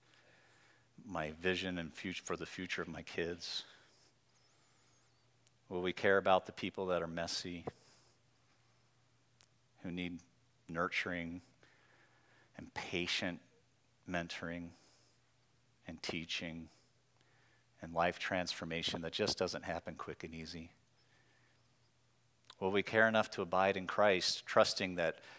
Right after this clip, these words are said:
apart from him we can do nothing, but if we remain in him, we will bear much fruit, and reminding ourselves it's his table, it's his commission, it's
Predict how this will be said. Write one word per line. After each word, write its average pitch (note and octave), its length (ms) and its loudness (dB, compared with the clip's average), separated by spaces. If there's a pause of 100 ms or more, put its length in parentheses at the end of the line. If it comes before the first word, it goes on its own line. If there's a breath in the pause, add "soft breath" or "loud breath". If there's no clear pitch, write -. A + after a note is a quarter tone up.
(100)
apart - 320 8
from F#2+ 140 -2
him F#2 180 2
we F#2 120 -2
can E2+ 180 -6
do E2+ 120 -6
nothing, D#2+ 520 2
but D#2 180 -6
if - 140 -12
we D#2 120 -8
remain F2 380 -2
in D#2+ 80 -6
him, F2 340 -8
we F2 120 -6
will E2+ 100 -6
bear F2 240 0
much E2+ 280 -6
fruit, E2+ 420 -6 (600 loud breath)
and F2+ 80 -8
reminding F#2 480 6
ourselves F2 440 2
it's - 160 -2
his A2 260 4
table, D#2 400 -2
it's - 140 -4
his G#2+ 180 2
commission, F2 540 -2
it's E2 100 -10